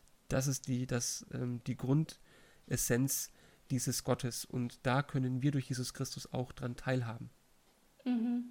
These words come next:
Speaker 2: mhm.
Speaker 1: Ja?
Speaker 2: Ganz knapp, wir haben zwei Fazits, Fazite, naja, Faziti, gezogen. Einmal,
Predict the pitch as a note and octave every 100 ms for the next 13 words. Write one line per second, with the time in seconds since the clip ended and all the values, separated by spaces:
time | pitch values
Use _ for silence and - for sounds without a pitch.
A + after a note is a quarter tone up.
0 | - A#3 A3 F3+ C3+ D3+ - _ _ _
1 | _ _ _ _ _ _ _ _ _ _
2 | - - - - - - - - A3 A#3
3 | C#4 - C#4+ C4+ C#4 - - _ A#3 A#3+
4 | A#3 G#3+ - - A#3 A3 A#3+ C4 C4 -
5 | - - - - G#3+ A3+ A3+ - - -
6 | A#3 - - - - - - - G#3 A#3
7 | - - - B3 - - - - A#3+ B3
8 | C4 - - - A#3 A#3 G#3 - - -
9 | - - C4+ C4 - B3 - G#3+ G3+ -
10 | - - _ B3 A#3+ D#4 B3+ C4+ D4+ C#4+
11 | B3 B3 C4 C4 B3+